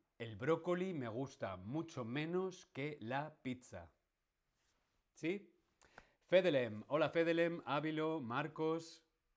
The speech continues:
Hola a todos en el chat. Martín, Caterina, hola a todos en el chat.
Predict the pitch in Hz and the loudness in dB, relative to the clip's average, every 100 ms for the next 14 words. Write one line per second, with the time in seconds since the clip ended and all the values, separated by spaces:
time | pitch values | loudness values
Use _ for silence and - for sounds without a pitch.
0 | _ _ _ _ _ _ _ _ _ _ | _ _ _ _ _ _ _ _ _ _
1 | _ _ _ 127 135 107 98 143 147 147 | _ _ _ -2 0 -2 -2 -2 -2 -4
2 | 113 107 95 - 143 175 107 123 143 - | -8 -10 -8 -4 -2 -4 -4 -4 -4 -2
3 | 156 156 160 165 165 _ _ - 139 139 | -2 0 -2 -8 -12 _ _ -4 -2 -2
4 | 135 139 143 143 151 - _ _ _ 123 | -2 -2 -2 -4 -6 -14 _ _ _ -4
5 | 131 107 120 127 131 - 120 120 110 120 | -2 -4 -6 -6 -6 -8 -8 -8 -8 -10
6 | 85 | -10